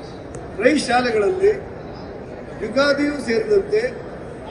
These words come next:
ಯಾವುದೇ ಹಬ್ಬ ಹರಿದಿನಗಳನ್ನು ಆಚರಿಸುವಂತಿಲ್ಲ ಅಂತೇಳಿ. ಎಲ್ಲಿಯವರೆಗೆ ಅವರು ನಾಟಕ ಮಾಡಿಕೊಂಡಿದ್ದಾರೆ ಅಂತ ಸರ್ಕಾರ ಗೊತ್ತಿಲ್ಲ.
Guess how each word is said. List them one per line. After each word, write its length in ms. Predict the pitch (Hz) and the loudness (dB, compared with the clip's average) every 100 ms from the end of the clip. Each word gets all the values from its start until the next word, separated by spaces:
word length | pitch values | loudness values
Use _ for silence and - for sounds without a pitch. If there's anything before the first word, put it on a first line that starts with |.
| - - 170 | -10 -2 10
ಯಾವುದೇ 360 | 226 269 285 | 10 10 6
ಹಬ್ಬ 340 | 277 226 240 254 | 8 8 8 4
ಹರಿದಿನಗಳನ್ನು 600 | 247 240 247 233 240 233 | 4 0 -4 -6 -2 2
ಆಚರಿಸುವಂತಿಲ್ಲ 760 | 214 214 - - - 214 208 | 2 0 -6 -6 -6 0 2
ಅಂತೇಳಿ. 360 | 190 - 240 - - - - - - - - - - - - | 2 0 -4 -4 -8 -10 -10 -10 -10 -10 -10 -8 -8 2 6
ಎಲ್ಲಿಯವರೆಗೆ 680 | 262 294 285 254 269 277 | 6 6 6 8 8 8
ಅವರು 320 | 247 226 240 214 | 6 6 2 4
ನಾಟಕ 300 | 233 269 277 | 4 4 0
ಮಾಡಿಕೊಂಡಿದ್ದಾರೆ 720 | 247 240 240 226 226 220 214 | 0 -2 -4 -4 -2 -2 0
ಅಂತ 340 | 202 214 208 | -2 -4 -4
ಸರ್ಕಾರ 260 | 196 185 220 | -2 0 -2
ಗೊತ್ತಿಲ್ಲ. 420 | 202 - 392 180 | -2 0 2 2